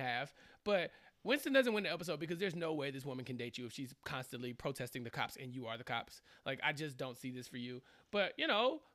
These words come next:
f-, um, Schmidt was looking like he was on the ropes here. You know, uh, he was letting her down. He also was getting kinda bullied. And then he came to her rescue. I think Jess was, Jess was funny, but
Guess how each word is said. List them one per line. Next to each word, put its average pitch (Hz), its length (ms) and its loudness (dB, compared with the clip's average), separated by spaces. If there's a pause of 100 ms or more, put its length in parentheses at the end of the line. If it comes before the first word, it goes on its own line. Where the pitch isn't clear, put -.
(440)
f-, - 120 0
um, 247 500 6
Schmidt 311 320 2 (100)
was 294 200 -2
looking 311 460 4
like 208 220 6
he 254 80 2
was 226 80 -2
on 233 100 0
the 214 80 -4
ropes 254 240 2
here. 131 200 0
You 151 160 -4
know, 147 180 0
uh, 135 180 0
he 143 120 -2
was 131 140 -6
letting 139 240 0
her 127 100 -4
down. 190 500 6
He 180 120 0
also 147 220 -2
was 139 120 -4
getting 131 200 -4
kinda 127 200 -4
bullied. 220 420 0 (200)
And 214 80 -6
then 240 100 4
he 262 60 4
came 190 280 4
to 220 100 0
her 180 140 6
rescue. 156 480 0 (260)
I - 60 -4
think 208 220 2 (220)
Jess 156 300 0
was, - 380 -6 (100)
Jess 262 220 10
was 415 100 0
funny, 247 380 0 (340)
but 285 120 10